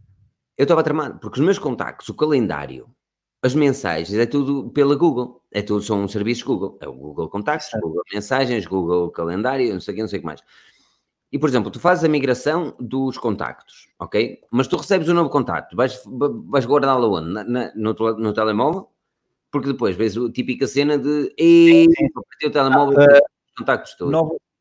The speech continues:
Speaker 2: novos contactos, ou guardas no sim, ou guardas no, na Huawei Cloud. Só que depois, se fores para outro telemóvel onde não tenhas a Huawei Cloud, não é? Estás tramado, é verdade. Ele, ele, ele importa-te os contactos todos, importa-te, pá, noventa por cento das informações,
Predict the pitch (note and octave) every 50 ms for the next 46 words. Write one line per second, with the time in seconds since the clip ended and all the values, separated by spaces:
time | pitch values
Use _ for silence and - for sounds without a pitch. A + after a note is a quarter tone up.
0 | _ _ _ _ - E3 E3 D#3 - - D#3 C#3+ - B2+ B2 B2+ B2+ - - E3
1 | E3 - - - D3 C#3 B2 D3+ E3 D#3+ D#3 D3 C#3+ B2+ C#3 C3 B2+ - - -
2 | B2 B2 C3+ C#3 - D#3 C3+ A#2+ B2 C3+ C3+ C3+ B2+ B2+ C#3 C#3 B2 B2+ C3+ C3
3 | C3 B2+ - - B2+ B2+ C3 C3 C3 C3+ C3 C3 C3 C3+ C3+ A#2+ - - C#3 B2+
4 | A#2 A2 A2 G#2+ G2 - - - D3+ E3 - F#3+ D#3+ - - B2 A#2+ A#2+ - C3
5 | C3 A#2+ - - - C3+ C3 C3 - - C#3+ C3 B2+ C3 C3 B2+ B2 A2+ A2+ A2+
6 | A#2 A#2 A#2 B2 A#2+ A2+ - B2+ A#2+ A#2 A2+ A2 A#2+ B2 B2 B2+ C3 C3 B2+ -
7 | D#3+ D#3 E3 F3 F3+ F#3 E3+ D#3+ E3 F3+ F#3 F3+ G3 - _ _ _ _ - D#3
8 | C#3+ - C3+ B2+ A2+ G#2 F#2+ F2+ F#2 G#2 A2 A2 A#2 G#2+ G2+ F#2+ F2+ - _ -
9 | - D3 - C#3+ D3+ D3+ D3+ - F3 F3+ F#3 F3+ F#3 F3 F3+ F#3 F3+ F3 E3+ D#3+
10 | C#3 - - F#3+ A3 A3 G#3+ F#3+ F#3 E3 - - D3 C#3 - C3+ C3 - - -
11 | - - A#2+ A#2 A#2 - B2+ A#2 A2+ - C3+ C3+ C3 - C#3 C3 - - C3 B2+
12 | B2+ B2+ B2+ B2+ - - - E3 D#3 - - _ _ - F3 F3 G#3+ A3+ A3 G#3
13 | G#3+ - - E3 D3 D3+ B2+ C3+ B2+ C3+ C3 A#2+ A#2+ A#2 - A#2 A2+ G#2+ G#2+ -
14 | -